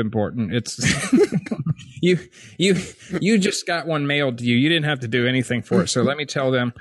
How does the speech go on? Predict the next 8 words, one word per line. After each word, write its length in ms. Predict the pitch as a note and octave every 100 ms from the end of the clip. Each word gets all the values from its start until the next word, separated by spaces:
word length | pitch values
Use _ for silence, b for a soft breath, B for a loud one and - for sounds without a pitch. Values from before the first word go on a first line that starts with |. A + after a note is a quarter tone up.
| B _
exactly 540 | A#2+ A#2+ B2 B2 B2+ B2
how 160 | A#2+
to. 120 | A2+ G2
It's 240 | A#2+ -
tom 320 | - C#3+ D3
nardone 600 | C#3+ C#3 C#3+ C#3 C#3 C3+ - _
dot 240 | B2 B2 C#3+
net 260 | B2+ C3